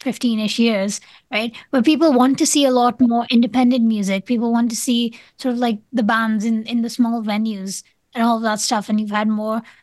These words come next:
sort of, like, places coming up as well where people can, you know, uh, g-, get on stage and, like, play these shows independently and things like that. So I kinda wanna ask you about, uh, like, the music scene and everything.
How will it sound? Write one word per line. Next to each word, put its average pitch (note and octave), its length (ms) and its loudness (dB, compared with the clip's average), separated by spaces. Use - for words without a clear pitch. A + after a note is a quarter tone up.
sort A#3+ 200 -2
of, A3 320 -4
like, A#3+ 300 -4
places D4+ 520 0
coming C#4+ 260 0
up C#4 140 0
as C#4 140 0
well C4 260 0
where B3+ 100 -2
people B3 300 -4
can, A3+ 380 -2
you A3+ 140 -6
know, F#3+ 220 -12
uh, G#3 200 -2
g-, D4+ 240 2
get A#3 200 4
on A#3 160 6
stage A#3 380 4
and, G#3+ 180 4
like, G#3+ 240 0
play A3+ 220 2
these A3 200 2
shows G#3+ 360 0
independently G#3+ 840 0
and G3 140 -4
things G#3+ 240 -4
like G3+ 160 -6
that. G3 280 -6
So B3+ 260 0
I C4+ 120 0
kinda D4+ 400 0
wanna E4+ 320 0
ask E4 340 0
you D#4 200 0
about, B3 520 -2
uh, A3 260 -2
like, A3 240 -2
the B3+ 80 2
music A3 380 -2
scene A#3 460 -2
and B3 120 -2
everything. B3+ 640 -4